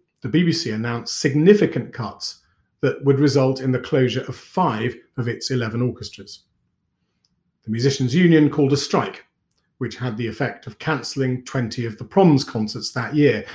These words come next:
including the first night. The strike also caused certain music presenters and producers to withhold their services,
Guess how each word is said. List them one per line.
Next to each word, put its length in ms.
including 640
the 80
first 380
night. 340
The 80
strike 400
also 400
caused 580
certain 420
music 320
presenters 460
and 100
producers 600
to 100
withhold 480
their 140
services, 720